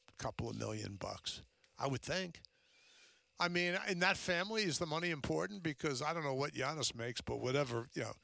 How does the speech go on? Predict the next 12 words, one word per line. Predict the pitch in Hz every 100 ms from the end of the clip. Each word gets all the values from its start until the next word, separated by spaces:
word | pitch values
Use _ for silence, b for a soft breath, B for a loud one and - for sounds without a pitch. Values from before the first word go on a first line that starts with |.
| b
he's | - 131
gotta | 156 131
make | 123 -
thirty | - 127 113 104 _ 131
million | 131 135 117 107
a |
year | 101 127 127 120
at | -
least, | 127 120 117 - - B B B B B B B B
and | 135 135 139
more | 147 143
coming. | - 147 127 113